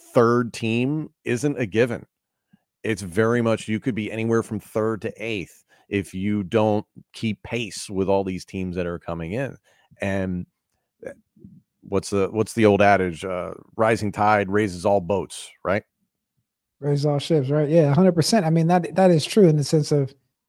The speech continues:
Speaker 2: how the Big Ten is gonna be looked at. I think it's gonna be the premier conference. Even when you think of media rights or just the viewership and the, the, the conference that a lot of players wanna play in for business reasons. But with that being said, like, teams have to keep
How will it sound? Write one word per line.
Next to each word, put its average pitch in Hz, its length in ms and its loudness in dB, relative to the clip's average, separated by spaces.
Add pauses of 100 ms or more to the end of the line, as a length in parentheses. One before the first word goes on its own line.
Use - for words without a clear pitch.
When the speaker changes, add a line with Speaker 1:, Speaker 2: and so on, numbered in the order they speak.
(640)
Speaker 2:
how 165 100 8
the 147 100 4
Big 143 280 6
Ten 156 160 6
is 135 140 2
gonna 135 160 -2
be 127 100 -2
looked 127 220 -2
at. 120 60 -2
I - 20 -2
think 135 160 -2
it's 123 100 -6
gonna 127 120 -2
be 127 60 -2
the 123 60 -4
premier 127 360 -4
conference. 127 580 -6
Even 127 180 -4
when 123 80 -4
you 120 60 -4
think 156 220 4
of 139 300 6 (920)
media 160 460 6
rights 131 460 -2
or 135 100 0
just 135 240 -6
the 139 80 -2
viewership 143 720 0
and 123 300 -6 (920)
the, 127 140 -6
the, 113 360 -10 (240)
the - 120 -20
conference 156 480 -2
that 135 140 -2
a 127 60 -4
lot 135 200 -2
of 120 100 -10
players 139 420 -2
wanna 131 240 -4
play 175 320 -2
in 120 120 -4
for 127 280 -6 (180)
business 175 380 2
reasons. 113 400 -6 (560)
But 160 220 4
with 175 200 6
that 165 180 6
being 151 200 2
said, 170 380 6
like, 135 200 -2
teams 165 420 -4
have 139 320 -2
to 139 120 -6
keep 147 400 -4